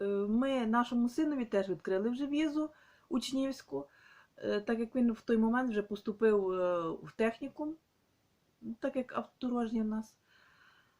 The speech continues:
І теж в нього вже на той час була відкрита віза.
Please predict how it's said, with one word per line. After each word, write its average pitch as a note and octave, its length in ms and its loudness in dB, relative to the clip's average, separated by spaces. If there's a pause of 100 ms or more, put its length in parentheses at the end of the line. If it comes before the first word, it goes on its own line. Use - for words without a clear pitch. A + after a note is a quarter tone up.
(460)
І C4+ 300 2 (1160)
теж E4+ 340 4
в G#3+ 60 0
нього C#4+ 260 2
вже A3+ 140 0
на G#3 100 0
той G3+ 160 0
час A#3 320 -4
була F#3 220 -4
відкрита F#3 460 -6
віза. D#3+ 360 -12